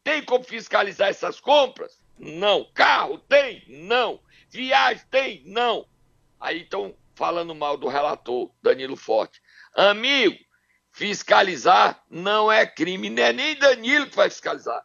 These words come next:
é o T C U. O deputado Eunício Oliveira defendeu Danilo Forte e disse que a fiscalização é obrigatória. E disse, te-, disse que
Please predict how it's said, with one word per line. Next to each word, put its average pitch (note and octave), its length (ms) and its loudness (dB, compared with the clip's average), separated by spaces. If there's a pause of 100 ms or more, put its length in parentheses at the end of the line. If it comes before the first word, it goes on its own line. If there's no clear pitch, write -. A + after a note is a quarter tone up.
é - 80 -10
o - 40 -12
T - 200 -8
C - 200 -10
U. C4+ 240 -14 (2000)
O D#3+ 440 2
deputado D#3 520 4
Eunício D#3 360 -2
Oliveira D#3 600 0 (300)
defendeu E3+ 840 -2
Danilo D3 420 -4
Forte F3 440 -2
e D3+ 40 -20
disse D#3 260 -12
que E3+ 180 -6
a C#3+ 100 -2
fiscalização D3+ 920 -4
é C3 60 -2
obrigatória. C3 1000 -2 (1160)
E C3+ 180 -10
disse, - 560 -10 (220)
te-, - 260 2 (300)
disse D#3 400 -10
que D#3+ 400 -12